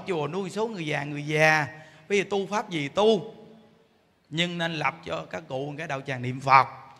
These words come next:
để cho các cụ niệm Phật đi. Tại kệ, bây giờ họ tu không được như mình thì thôi cho họ niệm Phật đi. Cũng là cái pháp của Phật dạy mà. Vậy đó thì cái tâm mình đặc biệt quá. Còn bây giờ mình tu môn này họ tu không được,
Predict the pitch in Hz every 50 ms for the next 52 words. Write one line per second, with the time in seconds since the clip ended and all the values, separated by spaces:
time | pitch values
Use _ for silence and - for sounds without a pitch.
0 | - - - _ _ 135 - 190 185 180 196 190 - 143 143 147 147 143 147 147
1 | 151 - - 185 196 208 214 220 208 214 - - - - - - - - - _
2 | _ - 139 139 139 139 - 143 139 139 147 165 175 180 170 175 160 170 175 165
3 | 151 143 135 131 123 120 127 139 160 - 190 185 185 190 190 175 139 139 160 180
4 | 180 185 170 151 143 131 123 120 - - - - - _ _ 139 127 - 165 190
5 | 190 190 196 190 165 139 151 151 143 135 135 139 143 131 127 - 180 196 208 220
6 | 226 226 - - - - - - - - _ - 160 190 220 - - - 196 -
7 | 247 240 - - 202 196 196 196 156 - 156 151 147 131 156 180 190 180 170 165
8 | 170 170 170 - - - - - - - - - - - - - - - _ _
9 | _ _ _ _ _ _ _ _ _ - 156 160 156 151 156 170 185 175 208 208
10 | - 160 139 - 170 175 190 196 202 202 185 147 127 123 143 - 185 147 135 127
11 | - - 196 196 208 226 254 240 - - _ _ _ - - - - 190 190 214
12 | 214 214 202 190 190 190 190 190 190 190 185 190 196 196 196 220 226 226 214 220
13 | 226 220 220 208 185 180 180 165 180 196 - 220 220 208 226 214 208 180 170 170
14 | 165 170 - - -